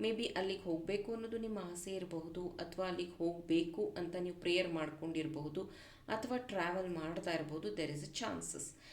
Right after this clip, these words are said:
ಇದು ಪಾಯಿಂಟ್ ನಂಬರ್ ಒನ್ ನಿಮ್ಮ ರೀಡಿಂಗ್ ಆಗಿತ್ತು. Thank you. ಹಲೋ, ಪಾಯಿಂಟ್ ನಂಬರ್ ಟೂ. ನೀವೇನಾದ್ರೂ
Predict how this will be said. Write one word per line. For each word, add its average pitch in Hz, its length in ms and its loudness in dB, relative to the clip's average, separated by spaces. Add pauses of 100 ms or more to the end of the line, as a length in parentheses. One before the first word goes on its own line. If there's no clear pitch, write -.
(200)
ಇದು 277 280 2
ಪಾಯಿಂಟ್ 220 380 2
ನಂಬರ್ 254 280 0
ಒನ್ 233 320 -2
ನಿಮ್ಮ 208 220 -2
ರೀಡಿಂಗ್ 175 420 -2
ಆಗಿತ್ತು. 165 500 -6
Thank 247 600 -4
you. - 100 -12 (2500)
ಹಲೋ, 269 400 10
ಪಾಯಿಂಟ್ 226 420 8
ನಂಬರ್ 208 420 4
ಟೂ. 175 360 6 (360)
ನೀವೇನಾದ್ರೂ 202 840 8